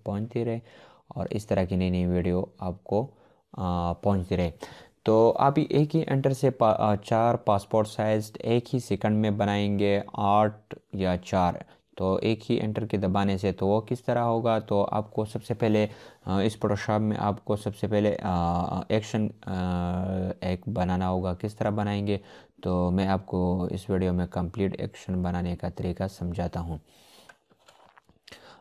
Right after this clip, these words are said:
आप सबसे पहले आप एक्शन, अ, को ओपन करेंगे। एक्शन अगर आपको यहाँ, अ, नहीं आ रहा है तो आप विंडो पे जाएंगे। विंडो पे यहाँ पे एक्शन आपको देख रहा है, Alt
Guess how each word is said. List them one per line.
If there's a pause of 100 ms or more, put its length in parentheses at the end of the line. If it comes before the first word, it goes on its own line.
(120)
आप
सबसे
पहले
आप
एक्शन,
अ, (380)
को
ओपन
करेंगे।
एक्शन
अगर
आपको
यहाँ,
अ,
नहीं
आ
रहा
है
तो
आप
विंडो
पे
जाएंगे।
विंडो
पे
यहाँ
पे
एक्शन
आपको
देख
रहा
है,
Alt